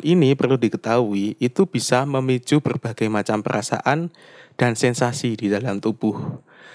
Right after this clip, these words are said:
Nah, aku sebenarnya bisa ketuker-tuker ya ini. Ini kalau salah, eh, tolong dibenerin. Jadi ada dua hormon kan, ada endorfin sama, eh, dopamin. Kalau nggak salah loh ini.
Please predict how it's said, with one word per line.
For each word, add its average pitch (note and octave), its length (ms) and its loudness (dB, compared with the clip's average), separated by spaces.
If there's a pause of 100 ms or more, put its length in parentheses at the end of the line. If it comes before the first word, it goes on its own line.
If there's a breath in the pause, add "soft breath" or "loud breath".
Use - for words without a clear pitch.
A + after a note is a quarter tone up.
(220 loud breath)
Nah, G#2 240 -6 (800)
aku G3 560 2
sebenarnya D3+ 480 4 (160)
bisa D3+ 240 2
ketuker-tuker D#3+ 560 2
ya C3 160 4
ini. B2+ 160 4
Ini C#3+ 160 0
kalau D3+ 320 2
salah, C#3 400 0
eh, G#2+ 320 0
tolong C3 240 2
dibenerin. A2+ 640 0
Jadi C#3 240 2
ada B2+ 160 2
dua A2 240 0
hormon A2+ 400 -2
kan, C#3+ 80 -2
ada B2+ 240 0
endorfin A2+ 480 0
sama, B2+ 320 0 (880 soft breath)
eh, G#2+ 240 -2
dopamin. G#2 560 0 (480)
Kalau A2 160 -6
nggak B2 80 -6
salah C3 160 2
loh G#2+ 160 -2
ini. G2+ 160 -8